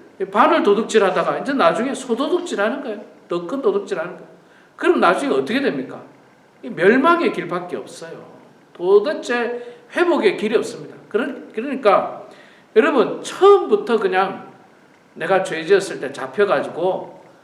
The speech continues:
하나님 앞에 벌 받는 것도 우리에게 유익이 될 수 있습니다. 유익이 될 수 있어요.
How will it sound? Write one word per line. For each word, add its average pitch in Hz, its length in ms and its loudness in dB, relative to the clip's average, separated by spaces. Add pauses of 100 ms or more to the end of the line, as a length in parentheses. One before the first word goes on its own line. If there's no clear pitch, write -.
(240)
하나님 240 440 2
앞에 147 320 -6
벌 247 300 6
받는 208 440 2
것도 - 840 0 (480)
우리에게 160 500 -2
유익이 185 380 -4
될 180 160 -6
수 - 120 -16
있습니다. - 440 -20 (420)
유익이 220 300 -8
될 196 140 -4
수 156 120 -16
있어요. - 240 -20